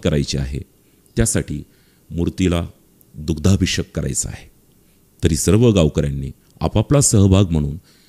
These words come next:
एक तांब्याभर दूध आज रात्री मंदिरासमोरील हौदात टाकायचे आहे. सर्व गावकऱ्यांनी आनंदाने होकार दिला. रात्री सर्व गावकरी तांब्या घेऊन निघाले आणि तो प्रचंड मोठा हौद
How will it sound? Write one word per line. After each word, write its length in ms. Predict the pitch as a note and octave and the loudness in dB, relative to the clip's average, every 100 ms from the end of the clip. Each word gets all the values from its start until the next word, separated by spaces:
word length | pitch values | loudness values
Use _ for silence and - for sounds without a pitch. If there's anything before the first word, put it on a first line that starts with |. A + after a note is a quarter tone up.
| _ - | _ 0
एक 260 | B2 B2 D#3 | 0 2 -2
तांब्याभर 560 | - F2+ F2+ F#2+ F2 | -2 0 2 2 2
दूध 340 | D2+ G#2+ D#2+ - _ _ _ _ - | 4 4 2 -2 _ _ _ _ -4
आज 260 | G#2 A#2 A2 | -2 0 0
रात्री 380 | E2 - D#2 D#2 - - | -2 -4 -6 -8 -12 -4
मंदिरासमोरील 1000 | F2+ G2 G#2+ A#2+ B2+ - E2 E2+ F2+ F#2 | 0 2 2 0 -2 -2 -2 0 -2 -4
हौदात 340 | E2 D2 D2+ - | -6 -6 -6 -8
टाकायचे 420 | D2+ C#2 C2 - | -10 -8 -8 -4
आहे. 200 | A2+ F#2 - _ _ _ _ _ _ _ _ - | -4 -4 -6 _ _ _ _ _ _ _ _ -12
सर्व 300 | - A2 A#2 | 0 2 2
गावकऱ्यांनी 560 | F#2+ D#2+ - D2+ C#2+ C#2+ - _ | 2 -2 -4 -6 -8 -12 -16 _
आनंदाने 480 | E2+ A2 A#2+ G2 F2 | -2 0 2 2 0
होकार 340 | D#2 C#2+ - | -2 -2 -4
दिला. 280 | A#1 G#1 - - - - - - _ - | -4 -8 -12 -18 -20 -20 -20 -20 _ -8
रात्री 320 | E2+ E2+ F#2+ F2+ | -2 0 0 0
सर्व 280 | A2+ A#2+ | 0 2
गावकरी 480 | A2+ F2+ D#2 D#2 C#2+ - _ _ _ _ _ _ - | 2 0 0 -4 -4 -8 _ _ _ _ _ _ -4
तांब्या 240 | E2 F2+ | 0 2
घेऊन 240 | E2 E2 D#2+ | 2 2 2
निघाले 520 | C#2+ D#2 C#2 C2+ D#2+ _ _ _ _ _ - | 2 2 0 -4 -12 _ _ _ _ _ -2
आणि 180 | E2 F#2 F#2+ | 2 2 2
तो 60 | |
प्रचंड 520 | - F2+ - C#3 D#3 | 0 -2 0 2 4
मोठा 340 | D3 A2 F2+ G2 | 2 2 2 0
हौद 340 | D#2+ G#2 F2+ | 2 2 2